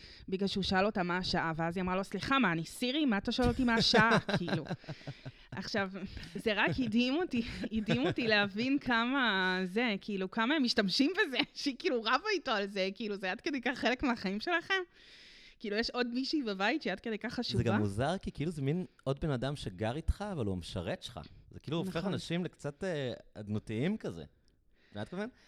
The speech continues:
Speaker 1: כן.
Speaker 2: זה כאילו מדמה קשר אנושי, אבל זה קשר אנוש-, אנושי משרת.
Speaker 1: נכון, נכון.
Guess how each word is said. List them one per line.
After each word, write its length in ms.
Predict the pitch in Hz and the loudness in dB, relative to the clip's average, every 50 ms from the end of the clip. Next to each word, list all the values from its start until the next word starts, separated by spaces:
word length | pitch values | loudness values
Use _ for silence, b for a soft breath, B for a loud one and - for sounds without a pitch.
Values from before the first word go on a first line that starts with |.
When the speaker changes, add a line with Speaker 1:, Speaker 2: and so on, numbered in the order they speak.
| b | b
Speaker 1:
כן. 200 | b - 208 175 | b -6 -4 -4
Speaker 2:
זה 60 | 143 175 | -2 0
כאילו 140 | 190 208 | 2 2
מדמה 420 | 214 180 127 127 127 127 139 156 180 | 2 2 2 2 0 2 0 -2 -2
קשר 400 | - - 180 160 - 196 175 156 | -4 -4 -6 -4 -4 -2 -2 -2
אנושי, 480 | 123 107 95 - - 156 180 220 262 - - | -2 -4 -4 -6 -6 -4 -4 -4 -4 -6 -8
אבל 140 | 120 113 107 | -8 -6 -6
זה 60 | 104 | -6
קשר 260 | - - 147 - 190 160 | -4 -6 -6 -6 -4 -6
אנוש-, 200 | 139 120 - - - | -6 -6 -8 -10 -8
אנושי 400 | 117 110 98 - - - 175 180 | -8 -6 -6 -8 -6 -6 -4 -4
משרת. 760 | 160 123 120 110 104 104 - - 104 147 151 92 - - - - - - - - - _ _ - | -2 -4 -4 -6 -8 -10 -10 -8 -6 -6 -6 -8 -10 -16 -20 -20 -20 -20 -20 -20 -20 _ _ -12
Speaker 1:
נכון, 500 | 170 202 196 190 - - 202 175 170 170 | -6 -4 -4 -4 -4 -4 -6 -6 -6 -8
נכון. 360 | 180 170 - - 165 165 - | -8 -10 -8 -8 -10 -10 -10